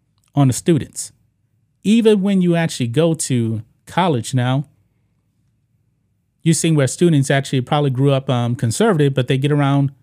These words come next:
go to college, and they get around liberal teachers, liberal organizations, and then they kinda change. I've actually watched videos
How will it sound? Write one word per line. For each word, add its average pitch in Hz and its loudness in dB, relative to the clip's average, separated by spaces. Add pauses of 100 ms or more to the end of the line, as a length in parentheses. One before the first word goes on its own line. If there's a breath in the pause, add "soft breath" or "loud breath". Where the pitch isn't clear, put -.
(160)
go 127 -2
to 156 2
college, 127 -2 (560)
and 135 2
they 131 2
get 135 0
around 127 2 (200)
liberal 165 2
teachers, 160 -2 (300)
liberal 156 2
organizations, 160 2 (540)
and 143 2
then 139 4
they 127 2
kinda 120 0
change. - -6 (840)
I've 117 0
actually 147 2
watched 139 0
videos 131 0